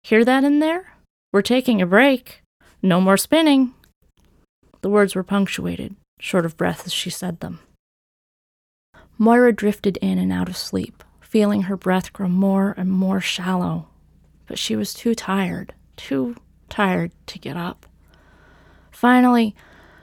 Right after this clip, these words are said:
Moira awoke to the full brightness of afternoon sunlight. Her lungs creaked when she tried to breathe, and she saw something on the tip of her nose. The spider was small and green, not at all how she'd imagined it.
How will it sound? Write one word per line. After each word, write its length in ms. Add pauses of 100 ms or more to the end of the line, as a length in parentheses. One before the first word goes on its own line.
(180)
Moira 480
awoke 380
to 80
the 60
full 240
brightness 520
of 100
afternoon 540
sunlight. 560 (680)
Her 120
lungs 300
creaked 540
when 120
she 160
tried 280
to 60
breathe, 400 (220)
and 100
she 160
saw 240
something 480
on 80
the 80
tip 300
of 100
her 160
nose. 580 (840)
The 80
spider 440
was 140
small 460
and 160
green, 540 (560)
not 200
at 100
all 200
how 120
she'd 220
imagined 460
it. 120